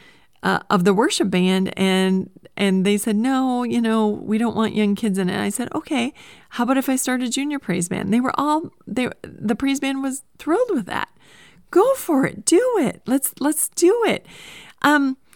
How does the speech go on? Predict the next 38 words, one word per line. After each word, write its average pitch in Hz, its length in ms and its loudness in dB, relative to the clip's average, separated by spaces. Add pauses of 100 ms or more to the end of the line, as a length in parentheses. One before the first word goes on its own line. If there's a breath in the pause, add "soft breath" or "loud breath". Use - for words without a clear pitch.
(240 loud breath)
so - 260 0
I 277 120 2
really 359 260 2
made 302 200 0
a 254 40 -4
point 196 340 -2
as 190 140 -2
my 185 120 2
children 180 320 0
were 180 140 0
growing 185 420 0
up 185 360 -4 (760 soft breath)
to 226 100 0
be 233 160 2
involved 196 600 2 (200)
with 185 220 -2
ministry 196 580 0
that 180 220 -2
involved 180 680 -2
them. 160 320 -4 (100)
And 202 160 0
I 214 480 -2 (100)
do 196 180 0
not 190 400 0
regret 175 460 -4
that 180 300 -4 (240)
at 180 120 -2
all. - 300 -4 (400 loud breath)
I'm 202 220 2
now 233 400 2
at 180 120 -8
the 202 60 2
tail 214 380 0
end 202 440 0
of 180 100 -4
my 185 200 0
parenting 196 580 0
journey, 196 460 0